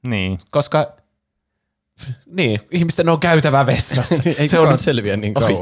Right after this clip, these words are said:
Speaker 2: oikeus.
Speaker 1: Mm.
Speaker 2: Niin.
Speaker 1: Kyllä.
Speaker 2: Joten onneksi olkoon, ja onneksi olkoon tolle Jack Snyderille, kun sai tehdä semmoisen elokuvan, kun halusi.
Speaker 3: Niin, onneksi olkoon.
Speaker 2: Lopulta. Seuraavana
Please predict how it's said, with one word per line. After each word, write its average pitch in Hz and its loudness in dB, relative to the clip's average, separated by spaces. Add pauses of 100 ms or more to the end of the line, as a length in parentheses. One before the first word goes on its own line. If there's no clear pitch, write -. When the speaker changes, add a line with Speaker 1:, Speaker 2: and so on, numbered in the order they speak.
Speaker 2:
oikeus. - -6 (360)
Speaker 1:
Mm. 98 -4
Speaker 2:
Niin. 120 2 (1040)
Speaker 1:
Kyllä. 85 -6 (640)
Speaker 2:
Joten 120 0
onneksi 120 0
olkoon, 107 -2
ja 107 -2 (140)
onneksi 117 -4
olkoon 110 -2 (440)
tolle 113 -2 (380)
Jack - -2
Snyderille, 107 -4
kun 98 -8
sai 98 -2
tehdä 104 -2 (680)
semmoisen 113 0
elokuvan, 104 -4
kun 104 -4
halusi. 101 -6 (760)
Speaker 3:
Niin, 95 -6 (120)
onneksi - -10
olkoon. 101 -8
Speaker 2:
Lopulta. 101 -6 (1160)
Seuraavana 120 2